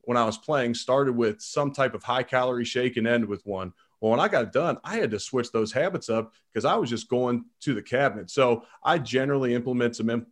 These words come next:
uh, intermittent fasting in my life, which is basically just a guardrail of stay out of the pantry during these times. But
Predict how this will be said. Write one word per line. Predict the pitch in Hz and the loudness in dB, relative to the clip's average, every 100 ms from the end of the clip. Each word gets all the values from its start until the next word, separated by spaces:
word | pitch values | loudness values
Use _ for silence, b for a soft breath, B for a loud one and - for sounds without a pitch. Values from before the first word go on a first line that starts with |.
| 120 | 0
uh, | 110 98 | 0 2
intermittent | 123 123 117 92 | 0 0 0 -2
fasting | 113 113 120 120 | -2 0 0 -2
in | 107 120 | 0 2
my | 117 | 2
life, | 104 107 135 - b | 2 0 0 -4 b
which | - 127 | -2 0
is | 117 | 2
basically | - 143 139 123 117 | 4 4 4 2 4
just | 113 113 - | 4 2 2
a | 107 101 101 b b 110 | 2 2 -2 b b -8
guardrail | 104 117 135 110 104 104 101 | 4 6 6 6 4 4 4
of | 104 104 104 _ _ _ - | 2 2 -2 _ _ _ -12
stay | - - 131 | -6 4 8
out | 127 120 | 8 6
of | |
the | 113 | 4
pantry | 87 120 123 120 110 | -2 -4 -2 -2 -2
during | 107 110 110 | 0 2 2
these | 107 107 - | 0 -2 0
times. | 117 113 107 | 2 4 2
But | 113 110 | 4 4